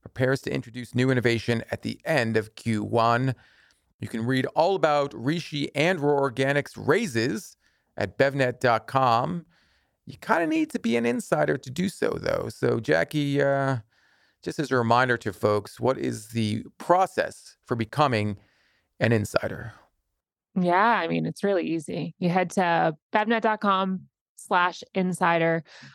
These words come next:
Speaker 2: You'll have all the information as far as what features and resources and insights you unlock as an insider. And it's pretty easy. You just click a button, sign up,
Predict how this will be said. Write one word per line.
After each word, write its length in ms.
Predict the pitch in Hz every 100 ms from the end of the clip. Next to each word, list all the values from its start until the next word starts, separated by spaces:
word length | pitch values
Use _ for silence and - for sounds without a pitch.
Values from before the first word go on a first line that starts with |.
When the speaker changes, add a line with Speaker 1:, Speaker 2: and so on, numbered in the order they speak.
| _
Speaker 2:
You'll 100 | 170
have 220 | 180 175
all 160 | 170 180
the 120 | 185
information 560 | 180 185 180 175 170 175
as 140 | 165
far 240 | - 170 165
as 380 | 160 165 160 185
what 240 | 185 -
features 720 | - 190 - 185 175 170 170
and 140 | 165 165
resources 520 | 175 - 175 160 156
and 120 | 170
insights 580 | 196 202 202 196 180 -
you 300 | 175 165 160 - - -
unlock 440 | 196 190 196 214
as 120 | 240 214
an 80 |
insider. 680 | 220 233 247 233 240 240 247 _ - _
And 380 | 170 170 170 165 -
it's 140 | -
pretty 260 | - 226 190
easy. 220 | 190 190
You 80 | 175
just 260 | 156 -
click 220 | - 190
a 40 | 180
button, 480 | 185 202 226 220 226
sign 340 | - 180 165
up, 360 | 180 226 -